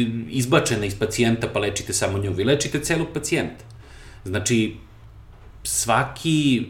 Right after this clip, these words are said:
zdravstveni profesionalac ne sme ostati usko specijalizovan u smislu da poznaje samo jedan organ. Dakle, kada date lek, vi ste dali lek celom organizmu.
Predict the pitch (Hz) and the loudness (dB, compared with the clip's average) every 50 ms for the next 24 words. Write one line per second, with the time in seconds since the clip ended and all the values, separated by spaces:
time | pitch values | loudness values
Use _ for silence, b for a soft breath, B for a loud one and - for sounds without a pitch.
0 | - - - - 98 98 101 98 - - 127 113 113 110 - 107 98 95 95 92 | -8 -12 -4 2 4 4 4 4 2 0 0 2 0 0 0 -2 -2 -2 -2 -4
1 | - - 101 92 92 92 92 95 101 110 110 - - - - - - - - - | -4 -2 -2 -2 0 0 0 0 0 0 -2 0 -2 -2 -2 -2 -4 -6 -8 -12
2 | B B B B B B B B B B B B B 95 95 - - - - 143 | B B B B B B B B B B B B B 0 0 2 2 2 2 4
3 | 139 135 127 123 - - - - - - - 143 135 135 127 135 131 - - 135 | 4 4 4 4 2 2 0 0 -2 0 0 0 2 4 4 2 2 0 0 0
4 | 123 - - 117 110 - - 113 104 107 113 117 110 135 131 120 123 120 113 113 | 0 0 0 -2 -2 0 2 2 4 4 4 4 4 4 4 4 4 2 2 0
5 | - - 117 117 113 113 - - 127 120 113 110 110 - - 110 107 107 104 117 | 0 2 2 2 2 2 0 0 -2 2 2 0 0 0 0 2 2 2 4 4
6 | 120 113 110 110 - - 123 120 117 120 117 117 110 107 104 - B B B B | 4 4 4 2 2 2 2 4 4 6 4 4 4 2 0 -2 B B B B
7 | B B B 98 98 110 110 - 107 98 98 95 90 90 85 85 82 - 58 - | B B B 2 4 4 6 6 4 4 4 4 2 2 0 0 -2 -4 -4 -8
8 | - - - - - 95 80 73 69 65 - - - 107 98 85 98 95 101 110 | -10 -10 -12 -10 -8 -8 -8 -6 -8 -10 -10 -10 -6 -6 -4 -2 2 4 4 4
9 | 127 127 - 117 95 92 90 90 87 - - 90 - - 90 80 - 82 80 82 | 4 4 4 2 4 4 4 4 2 0 -2 -6 -6 -4 -4 -4 -2 -2 -2 -2
10 | 80 73 69 73 78 - - - - 87 69 73 80 85 90 95 98 110 127 139 | -2 -4 -6 -8 -10 -10 -10 -8 -8 -8 -8 -8 -8 -8 -6 -4 0 2 2 4
11 | 143 123 - - - | 4 2 0 -2 -6